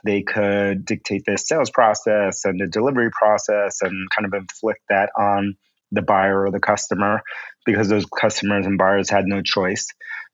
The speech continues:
And we were going to a world of, like, infinite supply. And in that world, that we thought the power would shift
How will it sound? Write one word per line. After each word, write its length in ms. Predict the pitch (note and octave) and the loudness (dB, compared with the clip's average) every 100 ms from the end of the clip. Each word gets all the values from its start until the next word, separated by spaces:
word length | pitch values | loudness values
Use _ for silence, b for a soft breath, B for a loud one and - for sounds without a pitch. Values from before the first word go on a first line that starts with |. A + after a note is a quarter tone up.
| - | 0
And 240 | A#2 A2+ | 2 4
we 100 | A2+ | 4
were 120 | A2 | 4
going 260 | G2 A2+ A2 | 4 4 4
to 140 | G2 | 2
a 60 | G#2+ | 2
world 400 | G2+ G#2+ G#2 G#2 | 2 4 4 4
of, 120 | G2 | 2
like, 200 | G#2 G2 | 2 0
infinite 480 | - G#2+ G2+ G#2 G2+ | -2 -4 -2 -4 -4
supply. 680 | - - A2 G#2+ G#2 G2 G2+ - | -8 0 4 6 6 2 0 0
And 460 | G#2 G2 G2 G2 - B B _ | 0 0 0 -4 -8 B B _
in 160 | A2 G#2+ | -2 4
that 200 | G#2+ G#2 | 4 4
world, 280 | G#2+ G2+ F#2+ | 2 2 2
that 180 | G#2 | 0
we 140 | A2 G#2+ | 0 -2
thought 220 | A2+ G2+ | 0 0
the 80 | G2+ | 0
power 280 | - G2+ G2 | 2 2 2
would 160 | F#2+ | 0
shift 380 | - G2+ F#2+ - | -2 -2 -4 -6